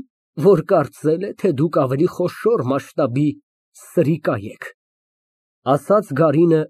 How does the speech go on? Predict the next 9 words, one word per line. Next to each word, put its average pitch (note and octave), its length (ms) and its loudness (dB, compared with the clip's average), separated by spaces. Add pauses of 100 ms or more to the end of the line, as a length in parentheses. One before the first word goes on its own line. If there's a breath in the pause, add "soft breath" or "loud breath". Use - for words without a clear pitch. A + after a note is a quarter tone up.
(220)
զատ-զատ, C3 800 -4 (380)
վանք C3 440 -2
առ C3 160 -2
վանք, A#2+ 380 -6 (480)
զվարթ C3 540 -2
և D3 200 0
հանդուգն D#3+ 540 0
նայելով B2+ 480 0
Ռոլինգին։ C#3+ 640 0